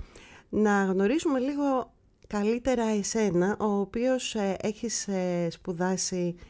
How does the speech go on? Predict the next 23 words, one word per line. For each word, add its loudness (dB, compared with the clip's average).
εικονολήπτης, -2
μοντάζ, -2
έχεις -4
ασχοληθεί -2
πάρα 0
πολύ -4
με -2
το -8
συγκεκριμένο -6
χώρο, 0
είναι 2
το -4
επάγγελμά -2
σου, -6
αλλά 0
το 2
δώδεκα 0
αποφάσισες -2
να 2
εγκαταλείψεις -2
την -6
πατρίδα, 0
σωστά; -4